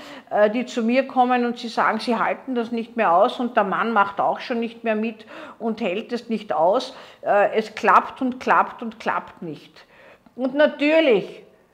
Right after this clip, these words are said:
schwanger werden unter Leistungsdruck und unter Stress klappt besonders schlecht. Das, das schließt sich ja fast aus.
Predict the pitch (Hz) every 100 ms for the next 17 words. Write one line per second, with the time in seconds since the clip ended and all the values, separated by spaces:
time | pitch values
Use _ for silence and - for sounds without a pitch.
0 | _ - - 208 202 269 277 240 233 240
1 | 240 220 - - 214 196 180 190 233 -
2 | 277 240 - - 220 202 - 202 208 202
3 | 196 180 - 190 175 202 - - - 160
4 | - - 180 - 160 156 - - 151 95
5 | - - 196 - 214 - - 233 247 -
6 | 220 202 170 - - - 143 131 170